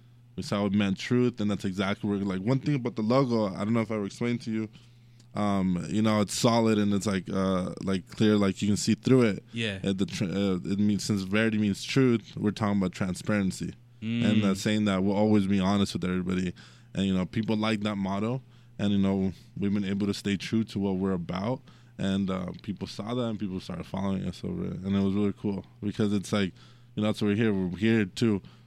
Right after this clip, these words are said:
Speaker 1: be, 'cause there's a lot of people in the esports space that are not <laughs> honest.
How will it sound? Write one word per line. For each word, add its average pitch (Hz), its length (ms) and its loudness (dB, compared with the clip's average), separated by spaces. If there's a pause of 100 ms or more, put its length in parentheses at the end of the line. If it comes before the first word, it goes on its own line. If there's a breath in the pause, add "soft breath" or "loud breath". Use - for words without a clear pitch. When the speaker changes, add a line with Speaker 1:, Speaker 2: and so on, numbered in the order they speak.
(200)
Speaker 1:
be, 110 340 2
'cause 131 120 2
there's 131 140 2
a 131 80 2
lot 117 240 4
of 127 80 2
people 117 460 2
in 104 100 -2
the 104 80 0
esports 107 380 0
space 113 320 2
that 107 100 0
are 95 80 2
not 95 200 0
<laughs> 98 120 -6
honest. 123 420 0